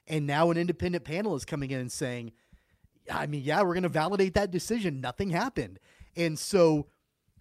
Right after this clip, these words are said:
I feel like this was a major, monumental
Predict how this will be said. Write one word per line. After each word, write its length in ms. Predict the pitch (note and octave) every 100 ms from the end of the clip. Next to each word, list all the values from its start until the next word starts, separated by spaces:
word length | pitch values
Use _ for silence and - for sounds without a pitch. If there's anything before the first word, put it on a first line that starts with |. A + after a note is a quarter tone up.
| -
I 140 | F3
feel 280 | E3+ - G#3
like 220 | A3+ D#3
this 220 | C3+ D3
was 200 | C#3+ C#3
a 140 | C#3+ B2+
major, 920 | A2+ A#2+ D3+ G#3+ G#3+ F#3+ D3 G3 A3+ - - _
monumental 1080 | C3+ C#3+ D3+ E3 F#3 F#3 D#3 C#3 D3+ C#3+